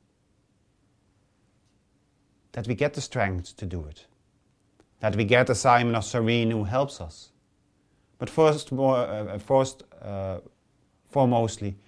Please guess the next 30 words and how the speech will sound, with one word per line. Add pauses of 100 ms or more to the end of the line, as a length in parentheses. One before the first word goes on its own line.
(160)
that
it
is
God
himself
who
gives
us
the
strength (800)
to
recognize
that
it's
part
of
life
to
have
these
difficulties, (720)
but
that
there
is
always
hope
at
the
end,